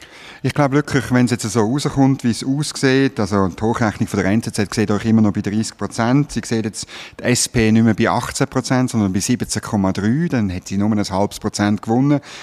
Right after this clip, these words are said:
Dafür wäre die F D P ein bisschen besser, die Mitte ein bisschen besser. Ja, dann sieht es schon ein bisschen aus, als würde das Land, äh, deutlich nach rechts, ähm, rutschen. Auch bei den Sitzen könnte es dann natürlich, äh, Verschiebungen geben. F D P und S V P zusammen würden fünf Prozent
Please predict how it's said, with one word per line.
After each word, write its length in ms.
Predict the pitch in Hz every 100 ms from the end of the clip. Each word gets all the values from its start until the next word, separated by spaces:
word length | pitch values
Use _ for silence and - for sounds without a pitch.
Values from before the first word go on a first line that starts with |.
| -
Dafür 280 | 104 107 107
wäre 140 | 101
die 80 | 104
F 180 | 120 -
D 80 | 139
P 120 | 143
ein 40 |
bisschen 160 | 131 139
besser, 320 | 127 131 -
die 100 | 117
Mitte 220 | 117 -
ein 40 | 127
bisschen 160 | 131
besser. 340 | 127 123 - 123 - - - -
Ja, 100 | 107
dann 200 | 110 110
sieht 240 | 123 120
es 60 | -
schon 120 | 135
ein 60 | 139
bisschen 360 | 139 147 143
aus, 200 | 151 - - 113
als 200 | 113 117
würde 120 | 120
das 140 | 110
Land, 380 | 117 110 113 113
äh, 180 | 101 98 -
deutlich 380 | 131 - -
nach 260 | 123 120 - 104
rechts, 480 | 120 120 - -
ähm, 260 | 131 123 127
rutschen. 540 | 117 113 135 - 147 - - - -
Auch 140 | 113
bei 100 | 113
den 100 | 110
Sitzen 400 | - 165 - -
könnte 220 | 147 147
es 60 | 139
dann 100 | 139
natürlich, 420 | 135 139 139 -
äh, 140 | 135
Verschiebungen 500 | 127 123 143 135 139
geben. 460 | 135 127 131 143 147 - - -
F 260 | 123 139 -
D 80 |
P 220 | 139 135 123
und 100 | 120
S 180 | 127
V 140 | - 127
P 200 | 123 113
zusammen 360 | - 127 131
würden 200 | 120 117
fünf 300 | 110 156 175
Prozent 300 | - 131 135